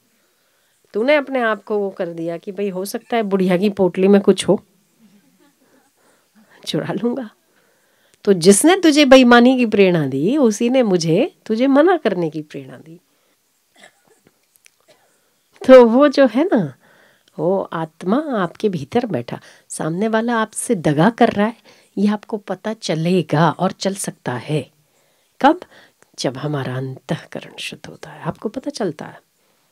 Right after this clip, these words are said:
वो झूठ बोल रहा है। पर कहीं हमारा लोभ हावी हो जाता है ना, फिर हमें लगता है, "चल ना, करने दे,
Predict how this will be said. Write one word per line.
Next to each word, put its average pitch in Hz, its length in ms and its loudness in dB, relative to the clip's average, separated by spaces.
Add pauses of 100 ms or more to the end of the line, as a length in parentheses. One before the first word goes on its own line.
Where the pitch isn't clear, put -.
(180)
वो 214 60 -2
झूठ 226 220 2
बोल - 260 -10
रहा - 160 -20
है। - 60 -20 (2250)
पर 233 100 0
कहीं 262 340 2
हमारा 254 340 0
लोभ 269 400 8
हावी 247 360 2
हो 269 160 -2
जाता 302 300 0
है 349 100 0
ना, 151 200 -4 (600)
फिर 190 120 -8
हमें 160 200 -8
लगता 143 280 -14
है, 139 100 -14
"चल 139 120 -16
ना, 151 240 -20
करने 120 300 -16
दे, 180 240 -18